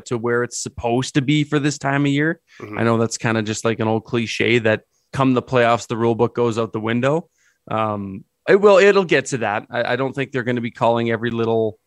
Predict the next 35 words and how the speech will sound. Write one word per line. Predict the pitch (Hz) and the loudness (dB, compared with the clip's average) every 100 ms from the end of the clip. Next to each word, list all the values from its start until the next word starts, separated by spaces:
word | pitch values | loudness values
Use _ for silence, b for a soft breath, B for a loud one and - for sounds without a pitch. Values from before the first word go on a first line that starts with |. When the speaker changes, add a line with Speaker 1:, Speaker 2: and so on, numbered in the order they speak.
| _ _ | _ _
Speaker 1:
slash, | - 123 107 113 117 | -6 0 0 0 -2
every | 110 | -2
little | 113 117 117 | 0 0 0
hook | 117 107 - | -2 -4 -6
from | - 110 | -6 -2
now | 107 107 110 | 0 2 2
until | 107 117 | 0 -2
the | 110 | -2
Stanley | - 113 113 | -2 0 0
Cup | 107 104 | -2 0
Finals, | 113 113 98 110 - | 0 0 -4 -10 -6
but, | 104 - - | -6 -4 -2
uh, | 98 90 90 _ _ | 0 -2 -6 _ _
I, | - | -4
I | - 131 | 0 4
will | 147 156 | 4 6
give | 160 135 | 4 2
them | 147 | 2
props | 135 127 117 117 - | 2 2 2 2 -2
for | - 117 113 110 110 107 - _ _ - | -8 -2 0 2 0 -4 -10 _ _ -4
at | 123 | -2
least | 127 135 131 - - - _ _ _ - | 2 4 4 0 -6 -16 _ _ _ -8
calling, | - 139 139 139 131 123 117 | 2 4 6 4 2 0 -2
uh, | 120 113 - _ - | -6 -8 -10 _ -6
or | 123 127 | 0 2
making | 127 135 135 147 139 | 4 2 2 0 0
it | 120 | -2
consistent, | 139 117 - - _ _ _ _ _ - 117 - 117 | -6 -6 -8 -12 _ _ _ _ _ -8 -8 -4 -2
a | 117 | 2
level | 123 127 | 4 4
playing | 120 - 123 123 | 2 0 2 0
field | - 123 117 | 0 0 0
for | - | -4
pretty | - 127 120 | -6 -2 0
much | 113 110 - | 2 0 -6